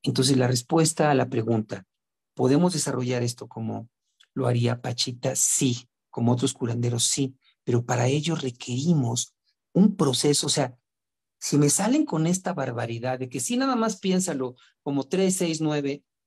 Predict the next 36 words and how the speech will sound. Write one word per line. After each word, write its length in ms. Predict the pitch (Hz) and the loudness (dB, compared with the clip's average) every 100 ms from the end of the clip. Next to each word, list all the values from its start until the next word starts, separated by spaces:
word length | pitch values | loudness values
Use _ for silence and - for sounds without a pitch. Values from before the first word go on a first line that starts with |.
| _ _ _ _ _ _ _ _ _ _ _ _ | _ _ _ _ _ _ _ _ _ _ _ _
eso 320 | 151 147 - | -8 -6 -6
sería 520 | 180 139 135 139 139 | -6 -4 -4 -2 -4
como 260 | 135 - 110 | -6 -10 -8
la 140 | 113 | -8
peor 340 | - 123 123 139 | -4 0 2 2
de 60 | |
las 200 | 151 113 | 0 -2
barbaridades 840 | - 107 107 104 110 110 113 120 113 | -4 -8 -8 -10 -6 -4 -2 -2 -4
a 40 | |
nivel 260 | 104 113 113 | -6 -6 -4
espiritual. 680 | - - 117 - 117 120 | -6 -8 -14 -8 -6 -6
¿Por 220 | - 120 - | -6 -10 -6
qué? 280 | 147 131 _ _ _ _ _ _ _ _ | -4 -4 _ _ _ _ _ _ _ _
Porque 240 | 139 120 | -6 -2
estamos 400 | 127 - 131 135 | -2 -2 0 2
desconectados 760 | 123 - 120 113 - 117 117 113 | 2 0 0 -2 -2 -2 0 -2
de 100 | 117 | -4
la 120 | 107 | -6
tierra 360 | - 123 117 117 | -4 0 0 0
y 60 | 113 | -4
de 80 | |
la 60 | 110 | -6
espiritualidad 840 | - - 107 - 110 113 117 117 - - - - | -8 -10 -10 -4 -2 0 0 0 -4 -20 -20 -12
y 80 | |
del 160 | 117 110 | -8 -6
campo 400 | - 117 120 123 | -2 -2 -4 -8
cuántico, 760 | - 131 131 135 - 151 175 - _ _ _ _ | -2 0 0 -2 -2 -2 -2 -6 _ _ _ _
pensando 840 | 139 131 - 175 180 170 170 180 _ _ _ _ - | -2 0 2 4 4 4 2 -2 _ _ _ _ -6
que 120 | 170 | -2
está 320 | 147 - 220 | -2 0 2
ahí 300 | 208 202 220 | 4 4 2
solamente 540 | - 214 196 185 185 185 | 0 2 4 6 6 2
para 240 | 151 127 | -4 -4
satisfacer 680 | 123 123 123 117 120 117 139 | -4 -6 -8 -6 -4 -4 -2
nuestros 340 | 139 - 113 | -4 -4 -8
deseos 540 | 107 104 151 156 156 | -8 -2 0 0 -2